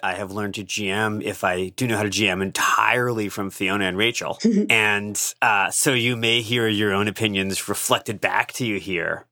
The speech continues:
Speaker 1: But it's, it, I, I was, I was frustrated that Clarissa kept licking things and learning nothing. But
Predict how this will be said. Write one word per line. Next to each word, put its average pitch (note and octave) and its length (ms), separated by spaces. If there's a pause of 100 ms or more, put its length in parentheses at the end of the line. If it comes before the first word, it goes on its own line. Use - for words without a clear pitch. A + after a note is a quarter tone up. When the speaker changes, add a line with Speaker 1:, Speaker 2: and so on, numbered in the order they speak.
(180)
Speaker 1:
But G#2+ 420
it's, - 520
it, A#2+ 180
I, C3 200 (140)
I G3 140
was, B3+ 380 (100)
I D#3+ 140
was B3 240
frustrated A3+ 800
that B2+ 800 (100)
Clarissa C3 440
kept - 480 (200)
licking B2+ 340
things A2 380
and G#2+ 160
learning G2+ 240
nothing. C#3 460 (260)
But C3+ 540